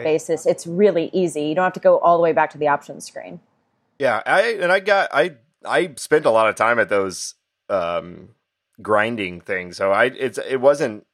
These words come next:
Speaker 3: even though I'm saying it wasn't the most exciting, I, I, I felt like I did combat a lot in this game.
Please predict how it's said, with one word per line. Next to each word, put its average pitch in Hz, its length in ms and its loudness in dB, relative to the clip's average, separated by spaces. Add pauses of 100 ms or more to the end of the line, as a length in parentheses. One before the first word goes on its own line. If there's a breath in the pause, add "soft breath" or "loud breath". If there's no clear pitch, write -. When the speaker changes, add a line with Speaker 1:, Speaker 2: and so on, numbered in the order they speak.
(180)
Speaker 3:
even 139 180 -2
though 135 120 6
I'm 120 100 0
saying 120 260 2
it 113 120 0
wasn't 107 280 0
the 104 60 -2
most 101 220 -2
exciting, 104 440 -2
I, 101 180 -2 (100)
I, 107 200 -4 (100)
I 117 100 0
felt 151 160 4
like 104 160 0
I 104 80 4
did 95 200 -4
combat 92 420 0
a 90 100 -4
lot 90 320 -2
in 87 100 -10
this 85 200 -10
game. 85 400 -10